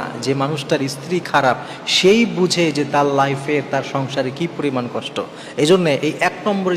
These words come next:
যে বিষয়, এটা মনে রাখতে হবে যে আপনার স্ত্রী যদি আপনার আনুগত্য করে, তাহলে বুঝবেন সে আপনার শ্রেষ্ঠতম আদর্শবান স্ত্রী। দুই নম্বরে নবী সাল্লাল্লাহু আলাইহি ওয়াসাল্লাম যেটা বলেছেন, সেটা হলো যে স্ত্রী যার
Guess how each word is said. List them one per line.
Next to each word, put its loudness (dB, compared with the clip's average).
যে 0
বিষয়, -2
এটা 0
মনে 2
রাখতে -2
হবে 4
যে 4
আপনার 2
স্ত্রী 0
যদি 6
আপনার 2
আনুগত্য 0
করে, 4
তাহলে 0
বুঝবেন 2
সে -2
আপনার 0
শ্রেষ্ঠতম -4
আদর্শবান 0
স্ত্রী। -10
দুই 8
নম্বরে 6
নবী 2
সাল্লাল্লাহু 0
আলাইহি -6
ওয়াসাল্লাম 2
যেটা 2
বলেছেন, -2
সেটা 0
হলো 4
যে 8
স্ত্রী 2
যার 4